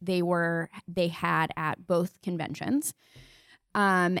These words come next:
and it was really an opportunity for people who were stressed out at the convention to have a massage, have a, a good meal, have a bottle of water, you know, whatever it was. And so naturally, Lululemon was a partner in that conversation.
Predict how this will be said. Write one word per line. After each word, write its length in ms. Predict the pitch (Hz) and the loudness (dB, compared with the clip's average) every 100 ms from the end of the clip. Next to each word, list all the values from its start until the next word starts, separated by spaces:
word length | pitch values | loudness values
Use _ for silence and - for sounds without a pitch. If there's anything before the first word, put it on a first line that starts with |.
| - | 0
and 220 | 202 202 | 2 4
it 60 | |
was 160 | - 202 | 2 2
really 160 | 220 220 | 4 4
an 40 | |
opportunity 540 | 214 190 190 190 180 170 | 2 2 0 2 2 0
for 200 | - 165 | -2 -4
people 320 | 175 - 175 | -4 -4 -2
who 120 | 170 | 0
were 140 | 160 160 | 0 -2
stressed 400 | - - - - | -2 -4 -4 -2
out 180 | 143 | -2
at 100 | 156 - | -2 -6
the 80 | |
convention 640 | 160 165 160 147 - - 170 | -6 -4 -4 -4 -4 -4 -6
to 680 | - 165 156 151 151 151 165 _ _ _ _ _ _ _ _ _ - | -4 -2 -2 -2 -2 -4 -10 _ _ _ _ _ _ _ _ _ -14
have 180 | 185 | -8
a 60 | 170 | -6
massage, 840 | 190 233 320 302 196 - - - - | -4 -2 0 2 2 -2 -6 -8 -10
have 440 | - 139 135 147 - | -4 0 0 0 -4
a, 140 | 185 185 185 - | -2 0 -2 -4
a 60 | 196 | -4
good 280 | 190 220 208 | 0 2 4
meal, 500 | 247 269 147 85 78 165 | 4 4 2 0 -2 -4
have 220 | 143 147 156 - | -2 -2 -4 -10
a 60 | 190 | -2
bottle 280 | 185 185 202 | 2 4 2
of 60 | 220 | 2
water, 480 | 285 269 175 87 | 2 2 0 -2
you 120 | 71 180 | -2 0
know, 100 | 175 | 0
whatever 340 | 175 170 160 | 0 -2 -2
it 80 | - | -2
was. 240 | 160 160 | -2 -2
And 120 | 180 | -2
so 160 | 170 185 | 0 0
naturally, 540 | 180 175 - - 170 | 2 0 -2 -2 0
Lululemon 640 | 165 165 165 165 165 165 165 | 0 0 0 0 0 0 -2
was 140 | 160 165 | -4 -6
a 40 | |
partner 360 | - 170 165 156 | -8 -8 -6 -6
in 100 | 156 | -6
that 140 | - | -8
conversation. 720 | - 160 160 - 185 175 170 | -10 -12 -8 -4 -4 -2 -6